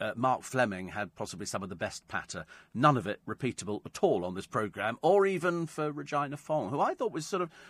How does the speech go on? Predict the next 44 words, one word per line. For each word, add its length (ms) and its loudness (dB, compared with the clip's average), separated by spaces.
you 60 -2
know, 260 0
one, 380 2
one 120 4
of 80 -2
the 80 -4
slightly 320 2
better 280 4
ones 280 0
when 120 -6
it 100 -18
came 240 -4
to 100 -8
patter. 460 -8
But, 280 2
uh, 220 4
some 240 4
of 40 2
them 100 0
were 100 -8
terrible. 640 -8
You 100 0
would 120 -4
be 100 -2
picked 360 -10
on 200 -2
unmercilessly. 1600 -4
Ron 160 4
says, 220 8
"Does 160 4
anybody 340 8
live 220 4
on 200 6
Eel 280 4
Pie 240 6
Island?" 580 4
Yeah. 360 4
Loads 260 6
of 80 -2
people. 260 2
There's 120 2
businesses 500 0
over 200 2
there. 280 -4